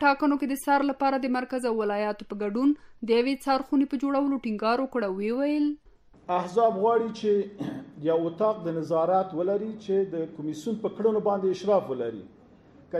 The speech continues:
Speaker 2: چیرته د کمی-، کمیسیون په کړنو اشراف ونه لري او نظارت ونه لري، متاسفانه دوه زره څوارلسم کال انتخابات تاسې ولیدل، د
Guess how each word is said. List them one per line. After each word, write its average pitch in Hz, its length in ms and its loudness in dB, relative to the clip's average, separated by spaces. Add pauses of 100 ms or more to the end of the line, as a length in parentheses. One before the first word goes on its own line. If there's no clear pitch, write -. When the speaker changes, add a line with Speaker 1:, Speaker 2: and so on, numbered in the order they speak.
Speaker 2:
چیرته 220 400 -2
د 175 120 -6
کمی-، 165 420 -10
کمیسیون 175 420 -6
په 190 140 -4
کړنو 202 320 4
اشراف 190 360 0
ونه 180 220 -2
لري 156 160 -2
او 147 140 0
نظارت 180 420 0
ونه 185 220 -4
لري، 151 180 -2
متاسفانه 220 720 -2 (560)
دوه 180 180 4
زره 202 220 2
څوارلسم 196 560 0
کال 202 220 4
انتخابات 185 680 0
تاسې 202 260 -2
ولیدل، 135 400 -2 (160)
د 139 80 -14